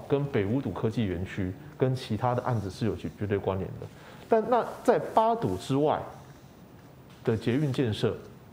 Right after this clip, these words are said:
我们可以用，请知我记得在议会里面常提过一叫一个T O D，也就是那个 tran-，那个 Transit Oriented Development，以交通为，以交通为缘由，以交通为，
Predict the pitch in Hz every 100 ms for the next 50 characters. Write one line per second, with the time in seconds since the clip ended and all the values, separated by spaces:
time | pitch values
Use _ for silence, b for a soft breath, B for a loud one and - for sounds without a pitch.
0 | - - - 143 220 269 254 233 185 196
1 | 160 - - - - 123 113 143 147 104
2 | 127 113 104 123 110 131 127 139 101 107
3 | 101 - 98 - 113 104 117 110 117 101
4 | 101 - - 131 135 127 123 120 120 117
5 | B B B B 117 127 139 147 139 123
6 | 104 98 - 165 165 143 123 104 92 90
7 | - - - - - - 175 180 180 180
8 | 139 143 139 139 123 95 113 110 95 76
9 | B B B B 131 113 - 226 233 226
10 | 220 208 208 - 123 117 151 160 - -
11 | 139 117 104 214 208 208 202 196 120 113
12 | 135 117 104 139 101 90 - 101 170 185
13 | 190 180 117 123